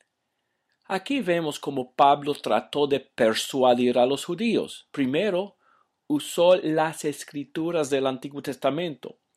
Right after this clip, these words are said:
Segundo, presentó evidencia de ellas que siempre fue el plan de Dios que el Cristo, el rey prometido, muriera, pero que también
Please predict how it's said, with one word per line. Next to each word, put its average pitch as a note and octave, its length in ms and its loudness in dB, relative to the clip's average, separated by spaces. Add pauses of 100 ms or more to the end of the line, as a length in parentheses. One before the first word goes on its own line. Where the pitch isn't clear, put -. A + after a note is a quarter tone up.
(160)
Segundo, E3 800 -2 (520)
presentó D3+ 720 0
evidencia D#3 640 0
de D3+ 260 2
ellas D#3+ 400 0
que - 160 -8
siempre A#3 640 -6
fue D3+ 240 -2
el C3 120 -4
plan C#3+ 340 -2
de B2+ 120 0
Dios E3 580 -2
que C3 160 -4
el A#2+ 120 -4
Cristo, C3+ 720 -8 (400)
el A#2+ 160 2
rey B2 200 2
prometido, C3+ 840 -4 (400)
muriera, E3 920 -2 (380)
pero E3 180 -6
que E3+ 120 -8
también G3+ 880 -4